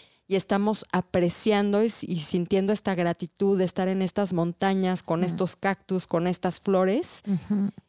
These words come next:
Speaker 1: y honrando el espacio. Pero ¿por qué no lo hacemos con las personas? ¿Qué ha pasado con ese valor que yo creo que cuando no lo hacemos con las personas es una devaluación personal.
Speaker 2: Sí.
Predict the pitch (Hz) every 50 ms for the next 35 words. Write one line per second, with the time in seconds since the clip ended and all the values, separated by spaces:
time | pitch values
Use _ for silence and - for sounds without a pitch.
0 | _ _ _ 208 196 208 - - 185 180 185 180 190 202 254 320 330 277 208 160
1 | 143 135 147 - - - 147 147 - - - - - 143 - _ _ _ _ _
2 | _ _ _ _ _ _ 196 185 190 180 - 190 175 - 220 220 254 262 254 214
3 | 196 - 214 220 226 - - 196 180 170 156 156 - - 160 151 - - - 233
4 | 262 247 208 - 156 - - - 214 208 - - 262 240 - 226 208 208 220 220
5 | - - 190 175 175 180 190 185 - - - 214 208 185 180 170 165 165 170 170
6 | 170 175 180 214 277 - - - - _ _ _ _ _ _ _ _ _ _ _
7 | _ - 190 170 226 226 220 - - 220 220 214 208 208 220 220 - 196 - -
8 | 180 170 165 170 170 180 202 214 226 220 - 226 220 226 226 - - 196 180 160
9 | 165 165 - - 165 165 - - 202 190 190 208 220 208 - 202 185 - 208 208
10 | 202 202 185 175 160 160 165 160 160 156 160 160 160 - - - 214 196 190 190
11 | 190 - - 202 185 - - - 165 156 156 160 160 170 190 247 320 - - -
12 | - - 185 -